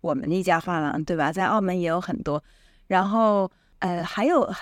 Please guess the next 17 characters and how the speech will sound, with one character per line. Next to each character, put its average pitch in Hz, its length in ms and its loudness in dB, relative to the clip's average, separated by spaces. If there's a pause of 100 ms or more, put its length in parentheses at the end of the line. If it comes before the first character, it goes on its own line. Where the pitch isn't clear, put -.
大 359 120 4
部 269 160 0
分 220 300 0
呢， 190 100 0
其 196 240 -2
实 190 180 -2
呢， 190 360 0
呃， 160 220 -4
是 202 320 -4
这 226 160 0
些 208 280 -2 (300)
艺 254 100 0
术 226 140 2
家 233 300 4
或 233 160 0
者 143 80 -4
是 190 440 -2